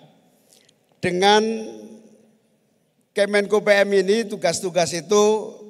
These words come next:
jumlahnya akan mencapai saat ini, masyarakat miskin juga masih sangat tinggi, dan ini membutuhkan kolaborasi dan koordinasi yang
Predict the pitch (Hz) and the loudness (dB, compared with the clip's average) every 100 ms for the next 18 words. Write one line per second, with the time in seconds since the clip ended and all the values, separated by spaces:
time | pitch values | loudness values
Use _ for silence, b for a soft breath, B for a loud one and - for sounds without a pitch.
0 | - _ _ _ _ _ 170 175 170 180 | -20 _ _ _ _ _ -8 -6 2 2
1 | 175 180 196 202 208 233 - - 156 131 | 2 0 2 4 2 0 -6 -10 -10 -4
2 | 175 175 175 - 165 151 170 156 180 185 | -4 -4 -10 -14 -14 -8 -8 -4 0 2
3 | 196 220 - - - - _ _ _ _ | 2 0 -8 -20 -20 -20 _ _ _ _
4 | _ _ - 156 156 180 165 170 - 131 | _ _ -8 -6 -4 -4 -4 -4 -6 -12
5 | 117 - _ - 147 143 156 147 160 160 | -20 -20 _ -14 -12 -6 -6 -4 -6 -8
6 | 156 175 151 160 156 147 151 135 175 190 | -10 -10 -6 -4 -4 -6 -10 -6 -2 0
7 | 190 139 139 113 143 - _ _ _ _ | -2 -4 -10 -10 -12 -16 _ _ _ _
8 | _ - 143 170 185 175 160 156 170 165 | _ -6 -6 -4 -6 -6 -8 -8 -8 -4
9 | 170 156 160 160 - _ 214 202 196 196 | -2 -2 -6 -16 -20 _ 2 2 4 2
10 | 175 185 190 180 - 208 165 147 139 160 | 0 0 0 0 -4 -4 -2 -2 0 0
11 | 156 156 156 151 - 165 190 - - b | -2 -4 0 0 -2 -6 -10 -14 -20 b
12 | b b b - 160 175 185 190 196 202 | b b b -16 -8 0 2 2 -2 -6
13 | 214 | -10